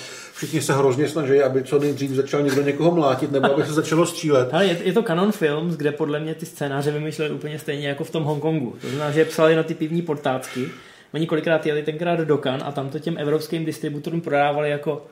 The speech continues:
Speaker 2: „Příští rok natočíme film s Van Dammem a Van Damme tam bude dvakrát.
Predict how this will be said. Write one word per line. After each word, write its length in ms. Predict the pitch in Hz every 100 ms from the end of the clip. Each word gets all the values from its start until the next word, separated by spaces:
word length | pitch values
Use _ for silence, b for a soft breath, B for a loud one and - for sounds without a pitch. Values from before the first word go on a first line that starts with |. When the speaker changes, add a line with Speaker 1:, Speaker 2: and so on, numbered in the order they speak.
| B B B B -
Speaker 2:
„Příští 360 | 226 226 220
rok 100 | 202
natočíme 440 | 185 180 190 185 180
film 180 | 190 165
s 40 |
Van 160 | 147 147
Dammem 240 | 131 98
a 60 | 113
Van 160 | 156 170
Damme 160 | 175
tam 120 | 175
bude 180 | 160 165
dvakrát. 480 | 151 143 - -